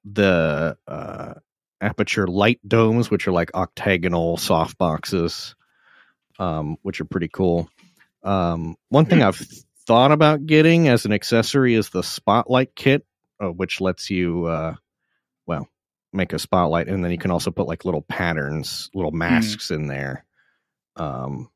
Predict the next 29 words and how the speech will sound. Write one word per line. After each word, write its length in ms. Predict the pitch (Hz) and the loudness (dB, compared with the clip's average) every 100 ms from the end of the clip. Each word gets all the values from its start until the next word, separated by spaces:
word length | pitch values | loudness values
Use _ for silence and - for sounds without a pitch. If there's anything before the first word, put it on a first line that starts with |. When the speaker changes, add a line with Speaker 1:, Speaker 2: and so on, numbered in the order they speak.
| _ - | _ -10
Speaker 1:
things 240 | 82 71 | -10 -8
like 200 | 62 67 - | -8 -8 -6
that. 360 | 71 60 - - - | -6 -6 -10 -20 -16
So 420 | - 76 62 67 _ _ _ _ _ _ - | -8 -8 -8 -12 _ _ _ _ _ _ -14
Speaker 2:
I 60 | 120 | -4
think 220 | 196 214 | 0 2
I 100 | 139 | 2
would 140 | 127 | 0
wanna 240 | 123 120 113 | 0 0 0
get 360 | 117 113 - | -2 -4 -4
some 200 | - 123 | -4 -2
of 140 | 117 120 | -2 -2
these 340 | 113 107 - - | -6 -6 -8 -8
tubes 480 | - 139 143 127 127 | -2 2 2 0 -6
that 180 | 110 104 | -8 -8
they 160 | 87 | -10
have. 500 | 98 87 82 82 - - _ - | -8 -8 -10 -14 -20 -20 _ 4
Speaker 1:
Oh, 180 | 135 151 | 8 10
yes, 320 | 147 135 - | 8 8 6
I 120 | 117 | 4
should 200 | 117 127 | 4 4
mention 380 | 123 123 123 110 | 6 4 4 2
that 100 | 98 | 4
I 140 | 98 98 | 4 2
have, 560 | 113 110 101 92 - - | 2 2 2 0 -4 -4
yeah, 380 | 110 101 80 82 - | 0 2 0 -4 2
I 120 | 117 | 2
have, 400 | 120 135 135 120 | 4 4 4 4
um, 400 | 117 104 98 87 | 2 4 2 -2